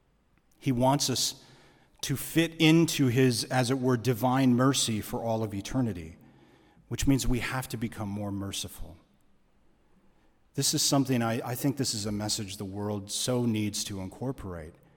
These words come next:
But again, we can start here. Let things go. It's easier than you think. Unbind yourself.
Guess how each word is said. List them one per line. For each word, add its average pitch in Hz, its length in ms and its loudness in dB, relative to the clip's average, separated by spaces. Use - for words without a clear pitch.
But 127 100 0
again, 117 380 2
we 117 80 -4
can 110 160 -2
start 107 360 -2
here. 87 440 -6
Let 113 300 -2
things 120 300 -2
go. 85 400 -8
It's - 240 -6
easier 127 400 -2
than 110 180 -4
you 107 120 -6
think. 92 480 -14
Unbind 131 800 4
yourself. 98 800 -4